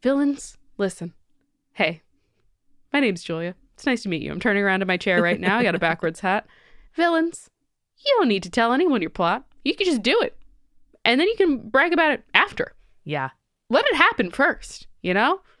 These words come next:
Speaker 1: I know it's your hubris, but come on.
Speaker 2: Julia, um, last night I rewatched Logan Lucky, uh, with my husband Eric because he, uh, went on a podcast talking about it, uh, which was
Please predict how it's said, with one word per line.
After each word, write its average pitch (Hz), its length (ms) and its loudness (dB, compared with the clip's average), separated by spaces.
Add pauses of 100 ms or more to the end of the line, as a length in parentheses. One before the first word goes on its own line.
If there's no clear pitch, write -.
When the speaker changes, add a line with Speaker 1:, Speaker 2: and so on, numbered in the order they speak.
(500)
Speaker 1:
I 202 120 4
know 349 160 4
it's - 140 0
your 226 120 2
hubris, 277 520 0
but - 240 -6 (840)
come 311 140 -2
on. 339 160 -2 (380)
Speaker 2:
Julia, 214 340 2
um, 185 180 2
last 190 260 -2
night 285 180 -8
I 202 80 -2
rewatched 175 520 0
Logan 156 360 -2
Lucky, 151 460 -6 (120)
uh, 156 260 -2
with 180 120 -8
my 165 80 -6
husband 170 220 -8
Eric 156 200 -6
because 139 280 -8
he, 135 520 -10
uh, 135 300 -2
went 151 120 -6
on 143 80 -8
a 135 40 -12
podcast 143 480 -10
talking 135 260 -10
about 127 220 -6
it, - 220 -12
uh, 127 260 -4
which - 180 -14
was 123 240 -12